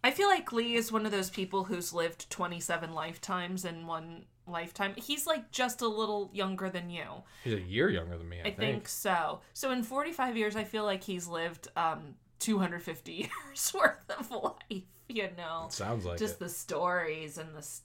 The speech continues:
Speaker 1: experiences. Oh, my God.
Speaker 2: So, geography corner.
Speaker 1: Okay.
Speaker 2: This will be fun.
Speaker 1: Mm-hmm.
Speaker 2: I know,
Speaker 1: Louisiana geography?
Speaker 2: I know very little about Louisiana. I
Speaker 1: I
Speaker 2: know
Speaker 1: know it is the boot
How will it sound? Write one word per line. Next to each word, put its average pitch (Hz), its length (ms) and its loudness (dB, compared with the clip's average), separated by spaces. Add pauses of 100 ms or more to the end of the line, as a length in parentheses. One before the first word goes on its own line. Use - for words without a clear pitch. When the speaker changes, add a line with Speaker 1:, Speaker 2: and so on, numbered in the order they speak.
(100)
Speaker 1:
experiences. - 720 -14
Oh, 156 160 -12
my 151 160 -16
God. 156 260 -12 (1400)
Speaker 2:
So, 110 360 2
geography 110 600 4
corner. 82 360 -4 (100)
Speaker 1:
Okay. 427 200 -12 (140)
Speaker 2:
This 117 100 -6
will 175 60 -2
be 202 120 0
fun. 107 380 0 (180)
Speaker 1:
Mm-hmm. 214 1040 -8
Speaker 2:
I 269 100 12
know, 269 160 12
Speaker 1:
Louisiana 285 580 4
geography? 254 360 6
Speaker 2:
I 147 40 10
know 120 180 8
very 107 460 2
little 98 300 -2
about 107 280 2
Louisiana. 98 720 -2
I - 100 4
Speaker 1:
I - 40 4
Speaker 2:
know - 60 4
Speaker 1:
know 302 220 8
it 302 260 2
is 254 180 0
the 240 120 0
boot - 760 0